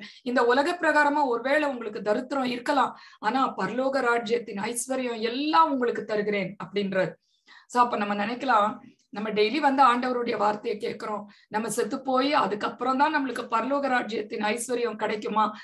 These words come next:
அப்படின்னா, ஆண்டவர் சொல்றாரு, "இந்த உலகத்திலேயே கூட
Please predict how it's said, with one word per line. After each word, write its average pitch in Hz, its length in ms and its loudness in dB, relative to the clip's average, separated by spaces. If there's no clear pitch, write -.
அப்படின்னா, 240 360 2
ஆண்டவர் 262 360 2
சொல்றாரு, 214 400 0
"இந்த 202 180 -4
உலகத்திலேயே 277 800 -2
கூட 285 180 -2